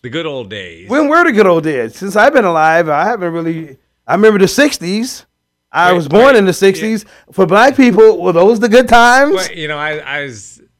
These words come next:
Speaker 1: talking to somebody about the whole idea of the good old days. I mean, you can go back all the way throughout our whole history, but just look into the nineteen hundreds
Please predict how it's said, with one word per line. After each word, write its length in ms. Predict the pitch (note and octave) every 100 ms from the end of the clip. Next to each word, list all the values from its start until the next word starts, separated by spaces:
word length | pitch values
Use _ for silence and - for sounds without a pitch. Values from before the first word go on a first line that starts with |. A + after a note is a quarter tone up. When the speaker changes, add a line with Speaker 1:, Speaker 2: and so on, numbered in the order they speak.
| _ -
Speaker 1:
talking 260 | C3+ B2+
to 60 | A#2
somebody 440 | C3 B2+ A#2+ A#2+
about 340 | A#2 B2+ B2 A2+
the 100 | B2+
whole 220 | C3 C3
idea 500 | C3 C3 C3 A#2+ A#2
of 140 | A2+
the 80 | A2+
good 160 | A2 D3
old 160 | C3+
days. 340 | G#2+ G2 F#2+ F2+ _ _ _
I 80 | B2+
mean, 380 | C3 B2+ A2+ -
you 200 | C3+ C#3+
can 80 | D#3
go 140 | C#3+
back 260 | C3 C3+ B2+
all 160 | C3 C3
the 60 |
way 200 | C3 C3
throughout 340 | A#2 C3 B2+ B2
our 120 | A#2
whole 180 | A#2+ A#2
history, 300 | D3+ D#3+ C3
but 160 | B2
just 220 | A#2+ D#3+
look 160 | E3 D#3+
into 160 | C#3+ B2+
the 80 |
nineteen 400 | A#2+ B2+ A#2+ B2
hundreds 480 | B2 C#3+ C3+ F#2+ F#2+